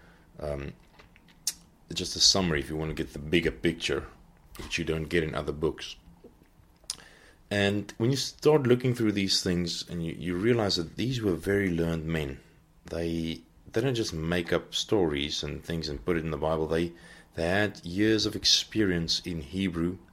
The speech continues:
uh, one of the points he mentions in that book is that a, a whole generation grew up in, in England, uh, being taught in Hebrew and Greek, uh, because the previous generation or so started teaching their children this,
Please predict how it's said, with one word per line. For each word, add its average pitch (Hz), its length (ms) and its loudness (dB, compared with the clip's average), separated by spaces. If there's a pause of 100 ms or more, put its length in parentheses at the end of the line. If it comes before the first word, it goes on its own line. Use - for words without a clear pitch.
(680)
uh, 85 60 -4
one 95 120 0
of 95 60 0
the 92 60 -2
points 92 340 0
he 87 80 0
mentions 92 460 0
in 85 140 -4
that 82 200 -2
book 85 220 0
is 82 160 -4
that 80 240 -2 (560)
a, - 100 -8 (120)
a - 60 -2
whole 127 280 2
generation 95 800 2
grew 87 240 0
up 85 240 -2
in, 78 240 -4
in 82 180 -6
England, 76 560 -4 (380)
uh, 76 140 -8
being 92 380 -2
taught 101 420 2
in 92 140 -2
Hebrew 82 560 -2
and 82 220 -4
Greek, 98 360 0 (920)
uh, 78 200 -4
because 85 460 2
the - 60 -4
previous 95 440 2
generation 85 560 4
or 80 60 0
so 73 320 2
started 80 400 0
teaching 92 320 0
their 76 100 -2
children 78 400 -2
this, 71 300 -4